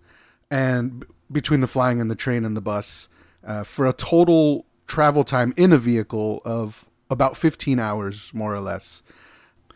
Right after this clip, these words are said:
And obviously in the movie, it's over a couple days. But yeah, that's, that's a lot of travel. I wouldn't wanna be stuck with Neil or Del <laughs> for that amount of time.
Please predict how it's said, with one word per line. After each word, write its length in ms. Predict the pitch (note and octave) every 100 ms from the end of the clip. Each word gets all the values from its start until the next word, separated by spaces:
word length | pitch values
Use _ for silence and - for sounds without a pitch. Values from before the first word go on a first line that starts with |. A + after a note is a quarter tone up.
| _ _ _
And 360 | B2+ A#2+ A2+ - _ C3+
obviously 420 | C3+ C#3 C3 C3+
in 80 | B2+
the 80 |
movie, 300 | B2+ C3+ B2
it's 240 | C3 B2+ -
over 240 | B2+ A#2
a 40 | A2+
couple 280 | B2+ G#2
days. 800 | G#2 C#3 C3+ C3+ B2+ A#2+ - - -
But 160 | A#2 A#2
yeah, 180 | A2+ G2
that's, 580 | A#2 D#3+ - - - -
that's 260 | - G3+ -
a 60 | F3
lot 220 | D#3 D3
of 80 | C3+
travel. 560 | C#3 B2 A#2 A#2+ A2 -
I 140 | C3+
wouldn't 280 | D#3+ D3+ C#3
wanna 220 | C3+ C3
be 140 | B2
stuck 280 | B2 - A#2+
with 140 | B2 A#2+
Neil 380 | B2 A#2+ A2 - _ _
or 180 | C3 B2+
Del 520 | A2 A2+ G#2+ G2+ G2 -
<laughs> 80 | -
for 120 | G#3+
that 240 | D3 D3
amount 300 | B2+ B2 A#2+
of 80 | A2+
time. 420 | - A2 G#2+ A2+